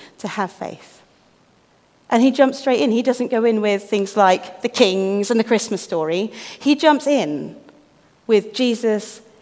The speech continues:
is the Word of God and who he is theologically and what he is at the beginning. And we're gonna have a look at that person. I haven't forgotten that this was the reading. But you needed some, like, nerd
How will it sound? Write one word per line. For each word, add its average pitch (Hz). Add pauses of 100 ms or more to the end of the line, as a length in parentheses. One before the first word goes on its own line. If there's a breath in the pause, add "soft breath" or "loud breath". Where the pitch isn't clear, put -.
(140)
is 208
the 202
Word 196
of -
God 160 (220)
and 202
who 233
he 220
is 208
theologically 208 (340 loud breath)
and 208
what 214
he 202
is 175
at 185
the 165
beginning. 160 (920 loud breath)
And 254
we're 262
gonna 262
have 233
a 196
look 190
at -
that -
person. 165 (580 soft breath)
I 208
haven't 202
forgotten 175
that 202
this 180
was 175
the 180
reading. 165 (460 soft breath)
But 349
you 339
needed 339
some, 220
like, 180
nerd 165